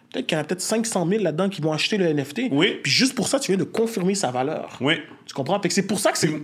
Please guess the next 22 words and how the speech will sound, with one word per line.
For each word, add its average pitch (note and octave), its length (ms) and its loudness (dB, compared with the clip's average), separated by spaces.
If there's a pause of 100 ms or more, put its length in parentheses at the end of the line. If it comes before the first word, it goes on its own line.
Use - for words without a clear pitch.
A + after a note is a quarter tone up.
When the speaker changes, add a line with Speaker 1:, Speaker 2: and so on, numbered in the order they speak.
(120)
Speaker 1:
intéressant B3 500 4
un A3 60 4
N F#3 160 4
F D3+ 120 -4
T. A#3 80 2
Speaker 2:
puis D3 80 4
moi, D3 180 4
je D3 60 -2
te E3 80 2
confirme D3+ 400 0
qu'il D3+ 100 -2
y B2+ 40 6
a A2 60 2
pas D3 140 4
cinq B2+ 220 0
cent C3 80 2
mille A#2 180 2
personnes A2+ 380 -2
qui - 60 -4
ont A#2 40 2
investi G#2+ 340 0
là-dedans. A2+ 400 -2